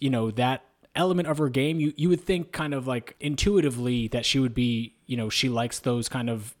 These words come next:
long range jumpers, but it's something that hasn't quite materialized yet.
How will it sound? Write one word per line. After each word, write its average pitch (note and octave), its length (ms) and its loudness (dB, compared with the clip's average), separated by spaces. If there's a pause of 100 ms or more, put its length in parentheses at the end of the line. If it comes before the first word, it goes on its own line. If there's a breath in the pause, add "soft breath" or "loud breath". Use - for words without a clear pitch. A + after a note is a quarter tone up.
long B2 260 2
range B2 280 -2
jumpers, C#3+ 420 0
but A#2 180 -2
it's B2 140 -4
something C#3+ 240 -2
that - 300 -6
hasn't E3+ 400 -2
quite C3 360 -2 (300 loud breath)
materialized A2 920 -4
yet. F#2+ 180 -12